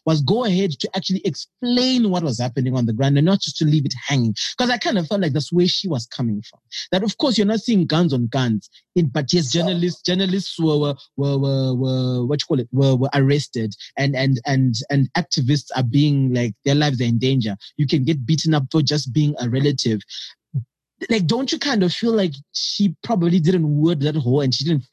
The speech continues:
Speaker 1: that, that whole phrase correctly, and that we are not seeing it from the perspective that she would have wanted to see it?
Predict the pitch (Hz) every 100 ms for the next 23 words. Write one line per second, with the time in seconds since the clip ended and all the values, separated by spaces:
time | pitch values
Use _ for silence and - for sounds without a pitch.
0 | _ 160 147 - - 190 151 170 - 170
1 | 139 - 143 156 175 185 - - 151 147
2 | 156 156 180 175 156 156 160 175 196 -
3 | - - 185 170 147 143 127 120 139 -
4 | 156 127 113 123 - 190 165 131 110 120
5 | 117 - - 85